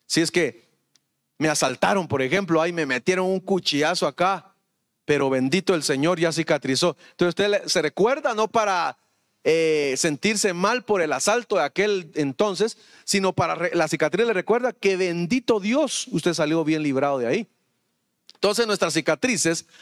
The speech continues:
lo único que, para lo que sirve es para recordar nuestras victorias.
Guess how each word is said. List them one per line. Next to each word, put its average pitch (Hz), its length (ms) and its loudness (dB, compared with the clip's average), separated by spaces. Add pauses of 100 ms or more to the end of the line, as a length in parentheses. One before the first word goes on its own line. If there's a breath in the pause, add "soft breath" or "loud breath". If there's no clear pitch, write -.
(180 loud breath)
lo 180 140 4
único 240 380 0
que, 180 200 0
para 160 200 0
lo 151 120 -2
que 151 120 0
sirve 240 200 0
es 226 80 -4
para 180 160 0
recordar 156 480 0
nuestras 196 680 0
victorias. 135 600 -2